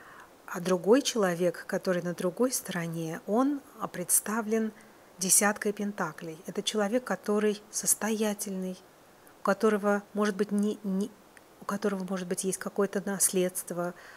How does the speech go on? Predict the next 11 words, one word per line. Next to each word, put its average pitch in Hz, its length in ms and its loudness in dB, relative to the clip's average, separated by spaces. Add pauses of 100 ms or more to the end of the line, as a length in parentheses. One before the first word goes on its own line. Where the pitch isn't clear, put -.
(180)
который, 180 380 2
может 180 240 -2
быть, 175 220 -2
ожидает, 185 720 -2 (440)
ам, 170 380 -6 (1000)
создания 180 600 4
хорошей 185 460 0
семьи, 180 800 -2 (200)
прочных, 185 800 -2
ам, 175 260 -6
отношений, 185 960 -2